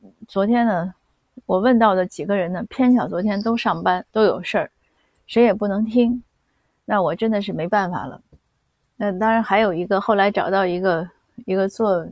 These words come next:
法律顾问，他也很忙，可是他很好，他说可以，他说我帮你听一下吧。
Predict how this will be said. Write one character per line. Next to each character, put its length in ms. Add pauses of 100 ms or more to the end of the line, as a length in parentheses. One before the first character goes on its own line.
(160)
法 260
律 140
顾 160
问， 220
他 160
也 80
很 180
忙， 260 (560)
可 80
是 80
他 200
很 240
好， 260
他 100
说 140
可 220
以， 140
他 100
说 140
我 60
帮 220
你 140
听 260
一 100
下 200
吧。 100